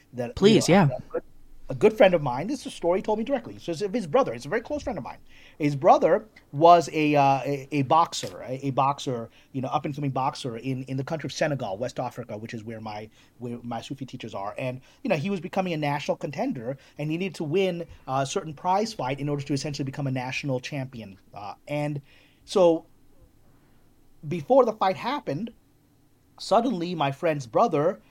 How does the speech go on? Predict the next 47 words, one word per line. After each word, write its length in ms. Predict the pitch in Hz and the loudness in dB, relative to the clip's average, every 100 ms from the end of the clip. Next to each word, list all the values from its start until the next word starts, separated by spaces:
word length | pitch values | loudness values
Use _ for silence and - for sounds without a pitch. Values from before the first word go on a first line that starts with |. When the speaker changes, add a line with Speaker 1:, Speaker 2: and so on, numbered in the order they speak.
| _ | _
Speaker 1:
started 260 | - 165 160 | -2 0 2
behaving 360 | 147 151 156 147 | 2 0 0 -2
in 80 | 131 | 0
very 200 | 143 151 | 0 0
bizarre 500 | 139 131 131 147 147 | -2 -2 0 0 0
ways. 500 | 170 190 - - - _ _ - | -2 -2 -4 -10 -20 _ _ -10
He 100 | 139 | -6
suddenly 360 | - 147 151 | -2 -2 -2
could 140 | 139 143 | -2 0
no 160 | 143 | 0
longer 280 | 151 151 151 | 2 0 0
communicate 680 | 147 156 180 - 143 123 - - - | -4 -6 -6 -6 -6 -6 -8 -18 -6
in 140 | 135 | -4
their 160 | 131 127 | -2 -4
native 300 | 131 135 135 | -2 -4 -4
language. 400 | 170 175 117 - | -4 -6 -8 -10
He 100 | 120 | -10
suddenly 280 | - 127 131 | -8 -6 -6
started 220 | 135 127 | -6 -4
saying 260 | 147 139 131 | -4 -4 -2
things 240 | 143 131 | -4 -4
that 100 | 127 | -6
sounded 280 | 127 123 123 | -6 -6 -8
like 100 | 127 | -10
just 180 | 127 139 | -10 -8
bizarre, 400 | 120 123 131 135 | -6 -2 -2 -4
strange 340 | - 131 147 | -8 -8 -8
stuff. 360 | - 120 127 - - _ | -8 -6 -6 -8 -18 _
He 80 | 131 | -8
didn't 140 | 135 | -6
seem 100 | 147 | -2
to 20 | |
be 40 | 143 | -2
able 120 | 139 | -2
to 80 | 135 | -4
connect 200 | 135 135 | -8 -6
with 60 | 135 | -4
anybody. 380 | 131 123 131 | -2 -2 -4
He 120 | 135 117 | -6 -8
looked 180 | 139 | -6
like 200 | 147 135 | -4 -4
he 80 | 139 | -4
had, 120 | 131 | -6
quote 180 | - 127 | -6 -8
unquote, 300 | 143 139 135 | -6 -6 -6
gone 240 | 127 117 147 | -4 -6 -6
insane, 500 | 170 - 302 - | -8 -8 -8 -10